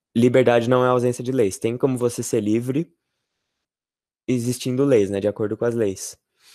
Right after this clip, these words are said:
E ele falava, então, que é possível ter essa liberdade de acordo com as leis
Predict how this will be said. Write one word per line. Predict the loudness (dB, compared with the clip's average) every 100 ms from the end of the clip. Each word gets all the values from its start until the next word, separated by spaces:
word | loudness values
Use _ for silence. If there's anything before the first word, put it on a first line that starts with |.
| -20 -20 _ _ _ 0
E | 4
ele | 4 4
falava, | 0 2 0 -2
então, | -4 -6
que | -4 -2
é |
possível | -2 -4 -2 -2 -2
ter | -2
essa | -4
liberdade | -2 -2 -2 -2
de | -4
acordo | -4 -4
com | -2
as | -2
leis | 0 0 0 -6